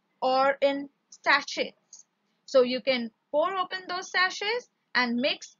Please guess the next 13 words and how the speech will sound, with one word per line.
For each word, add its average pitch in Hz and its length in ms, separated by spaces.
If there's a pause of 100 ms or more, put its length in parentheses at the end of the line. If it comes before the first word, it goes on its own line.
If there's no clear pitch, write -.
(220)
the 226 460 (220)
liquid 285 580 (480)
in 240 320 (360)
the 226 300
directions 294 760 (380)
as 247 220
per 269 180
given 262 340
on 233 260
the 220 80
label 247 360 (540)
and 269 200
then 330 120